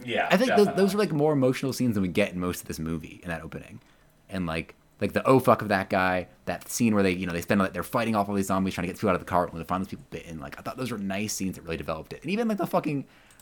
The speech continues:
Speaker 2: the, the stupid fucking death of that woman in the cargo container or wall of doom that drops on her and her daughter. It was,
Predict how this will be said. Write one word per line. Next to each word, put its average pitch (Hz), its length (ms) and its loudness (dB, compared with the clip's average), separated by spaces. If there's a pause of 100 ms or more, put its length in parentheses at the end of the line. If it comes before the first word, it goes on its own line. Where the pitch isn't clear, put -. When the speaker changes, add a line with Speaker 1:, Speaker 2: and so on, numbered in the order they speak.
(100)
Speaker 2:
the, 113 260 6 (240)
the 92 180 2
stupid 104 800 2
fucking 92 440 -2
death 98 320 0
of 90 80 -8
that 90 240 -2
woman 90 400 2 (260)
in 98 260 2
the 87 280 0 (180)
cargo 98 800 4 (640)
container 98 520 2
or 87 220 2
wall 92 460 2
of 82 160 -4
doom 92 300 2
that 87 120 -4
drops 87 320 -2
on 87 120 0
her 87 160 0
and 85 100 -2
her 85 80 -4
daughter. 80 400 0 (420)
It 170 80 2
was, 185 140 2